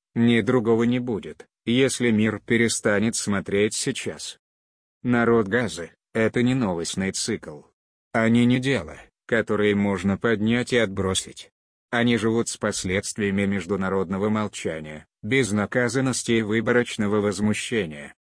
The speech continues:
Пусть это молчание закончится здесь. Заключение,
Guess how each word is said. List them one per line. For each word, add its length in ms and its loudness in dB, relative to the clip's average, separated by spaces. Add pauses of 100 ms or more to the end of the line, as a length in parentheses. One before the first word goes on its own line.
(500)
Пусть 360 2
это 220 0
молчание 640 0
закончится 720 -2
здесь. 460 -8 (640)
Заключение, 960 -4